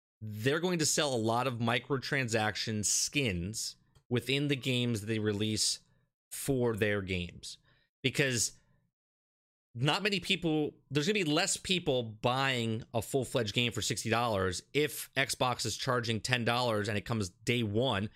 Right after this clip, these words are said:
I mean, that's why they're saying that. They want you to purchase their Game Pass. They want,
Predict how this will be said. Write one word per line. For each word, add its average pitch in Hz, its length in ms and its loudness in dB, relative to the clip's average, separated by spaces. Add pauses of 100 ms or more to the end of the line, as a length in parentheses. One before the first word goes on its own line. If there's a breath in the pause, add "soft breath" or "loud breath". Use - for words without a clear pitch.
(140)
I 123 40 -6
mean, 135 80 2
that's 147 160 0
why 151 140 2
they're 120 120 0
saying 156 360 0
that. 101 160 0
They 117 80 4
want 120 300 0
you 131 80 0
to 113 80 0
purchase 110 340 -4
their 104 120 -2
Game 135 260 0
Pass. 87 360 -4
They 131 120 0
want, 175 240 -2